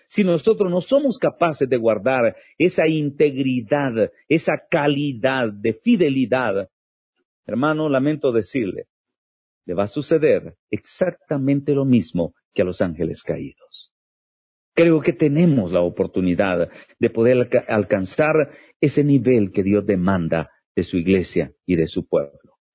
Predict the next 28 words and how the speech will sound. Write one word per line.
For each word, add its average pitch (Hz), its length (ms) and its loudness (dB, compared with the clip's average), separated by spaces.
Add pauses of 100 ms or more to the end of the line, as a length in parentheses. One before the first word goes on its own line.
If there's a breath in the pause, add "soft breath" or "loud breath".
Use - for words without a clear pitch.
(160)
Pero 127 140 2
bueno, 254 300 4 (200 loud breath)
los 127 200 0
ángeles 190 440 2
entonces 214 600 2 (180 loud breath)
le 139 120 -2
pertenecen 147 680 0
a 113 60 0
Dios. 92 400 -2 (420)
Ya 147 160 2
entendemos 156 600 0
que 143 100 2
son 147 200 0
seres 131 320 0
espirituales, 196 880 0 (460)
solo 160 240 2
que 123 100 0
tienen 156 300 2
la 95 120 -2
fo-, - 280 0
la 113 440 2
facultad 127 580 0
de 165 80 2
tomar 123 360 0
forma 165 320 2
humana, 202 520 0 (760)
que 135 160 4
ellos, 180 220 2